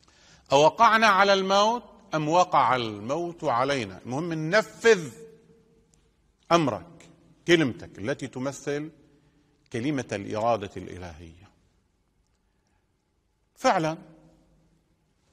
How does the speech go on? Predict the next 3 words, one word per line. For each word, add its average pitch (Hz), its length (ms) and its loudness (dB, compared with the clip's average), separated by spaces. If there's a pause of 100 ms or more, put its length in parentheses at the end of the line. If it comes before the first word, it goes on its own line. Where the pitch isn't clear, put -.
(1000)
يثبت 156 420 2
علي 95 300 -10
الأكبر، 117 560 -12